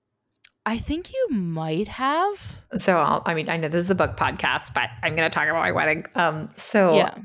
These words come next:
Speaker 2: I was on a very shoestring budget for my wedding. I was like, "I'm gonna plan my wedding for five thousand dollars." And that was my budget. I stuck to it.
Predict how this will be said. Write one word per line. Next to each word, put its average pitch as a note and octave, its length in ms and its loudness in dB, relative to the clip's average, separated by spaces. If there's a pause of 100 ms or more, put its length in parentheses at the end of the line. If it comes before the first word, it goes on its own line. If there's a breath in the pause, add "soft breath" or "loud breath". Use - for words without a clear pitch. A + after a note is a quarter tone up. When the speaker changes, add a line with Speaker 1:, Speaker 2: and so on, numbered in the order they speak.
(100)
Speaker 2:
I G#3 680 2 (240)
was D#3 600 4 (600 loud breath)
on E3 160 2
a D#3+ 60 2
very D#3 420 2 (100)
shoestring D#3 600 0
budget C3+ 300 0
for - 100 0
my F#3+ 120 6
wedding. G3+ 360 4
I D#3+ 80 0
was D3+ 160 -2
like, C#3 280 -2 (200)
"I'm D#3 260 2
gonna G#3 140 4
plan G#3 180 2
my G#3+ 100 4
wedding D#3+ 480 0 (280 loud breath)
for - 120 0
five D#3 300 0
thousand - 320 -6
dollars." - 520 -4 (440 loud breath)
And E3 340 2
that D#3+ 80 0
was F3+ 120 2
my G#3+ 100 6
budget. F#3 420 4
I D3+ 80 -2
stuck F#3+ 420 -2
to F3 200 2
it. E3 260 4